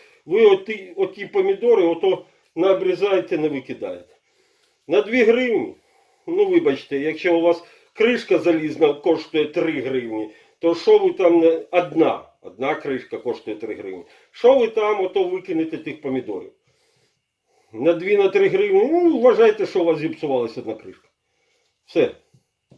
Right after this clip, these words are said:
Як ви бачите, я помідори взагалі ріжу без... Будь-якого там перебирання. Вони всі помиті, звичайно, але ото обрізання того всього, ото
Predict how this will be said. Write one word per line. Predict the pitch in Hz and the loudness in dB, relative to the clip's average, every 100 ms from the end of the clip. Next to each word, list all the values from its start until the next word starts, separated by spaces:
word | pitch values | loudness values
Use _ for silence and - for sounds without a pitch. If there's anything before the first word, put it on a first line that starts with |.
| _ _ _ _ _ _ _ | _ _ _ _ _ _ _
Як | 196 226 | -6 0
ви | 233 | 0
бачите, | 233 254 247 196 165 | 4 4 2 -6 -4
я | 170 185 | -4 -2
помідори | 208 208 233 214 | -4 0 2 2
взагалі | 185 196 214 233 240 202 185 | 2 0 0 -2 -2 2 2
ріжу | 202 208 175 180 175 | 0 -6 -2 -2 -2
без... | 156 196 226 220 202 - _ _ _ _ | -2 4 6 6 4 -2 _ _ _ _
Будь-якого | 165 233 196 214 - 214 208 190 - | -6 -4 0 0 2 4 4 4 -2
там | 202 196 185 175 156 135 127 - | -2 0 2 2 0 -6 -10 0
перебирання. | 190 185 170 185 202 202 190 175 160 151 156 160 - _ _ - | 2 2 2 0 2 4 4 4 2 2 0 -4 -12 _ _ 0
Вони | 247 330 | 2 4
всі | 320 214 180 | 2 -2 -8
помиті, | - 147 123 113 110 - 226 269 240 214 | -4 -4 -4 -6 -8 -12 -10 -10 -8 -10
звичайно, | 254 269 - 262 247 240 226 - _ _ | -6 -6 0 2 4 2 -2 -8 _ _
але | 233 254 254 | 2 8 8
ото | 240 233 240 240 | 8 6 4 4
обрізання | - 214 220 226 208 262 247 196 180 | 2 -6 -6 -8 0 2 2 0 -2
того | 208 180 190 | -2 -2 -2
всього, | 170 214 190 226 185 | -2 -2 0 2 2
ото | 160 185 190 | 0 0 -2